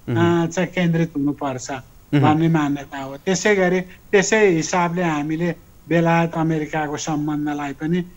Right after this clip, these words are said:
Speaker 2: अ, भौ-, भौगोलिक रूपले टाढा भए पनि त्यही हिसाबले व्याख्या गर्नुपर्ने हुन्छ।
Speaker 1: मह्म। पछिल्लो समय भारतसँगको सम्बन्धलाई चाहिँ यहाँले कसरी हेर्नुभएको छ?
Speaker 2: अब हेर्नुहोस्, अम,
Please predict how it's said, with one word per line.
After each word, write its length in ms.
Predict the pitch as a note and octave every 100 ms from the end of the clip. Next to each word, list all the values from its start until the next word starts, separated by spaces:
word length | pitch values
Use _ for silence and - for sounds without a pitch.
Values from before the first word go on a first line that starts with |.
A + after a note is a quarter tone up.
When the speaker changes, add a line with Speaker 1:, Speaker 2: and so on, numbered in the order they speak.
| - -
Speaker 2:
अ, 180 | E3+ F3
भौ-, 500 | C#3 C3+ D3+ F3+ C#3+
भौगोलिक 520 | C#3 E3+ F3+ G3 G3 F3+
रूपले 260 | F3+ F3+
टाढा 400 | F3 F3 E3 E3
भए 220 | D3 C#3
पनि 300 | C#3 D#3 F3+ F3+ - - -
त्यही 220 | G#3+ G#3
हिसाबले 460 | E3+ - E3 D#3+
व्याख्या 420 | E3+ D#3 C#3+ - C#3+
गर्नुपर्ने 600 | C3+ C3 - - - -
हुन्छ। 200 | A2+ B2+
Speaker 1:
मह्म। 320 | G#2+ - - - - -
पछिल्लो 260 | A#3 D4 D4
समय 220 | C4+ F#3+
भारतसँगको 560 | B2+ - G#3 B3 B3
सम्बन्धलाई 520 | A#3+ G#3+ G#3 G3+ G3 F#3
चाहिँ 120 | F#3
यहाँले 160 | E3+
कसरी 300 | D#3+ D#3 D#3
हेर्नुभएको 400 | B2 G#2+ A2 G#2+
छ? 100 | A2 B2+ - - - - - - - - - - -
Speaker 2:
अब 160 | G#3 A3 A3+ F#3+ D#3+ -
हेर्नुहोस्, 640 | E3 D#3+ F#3+ G3+ F#3 -
अम, 640 | G3 F3+ F3 F3 F3 E3+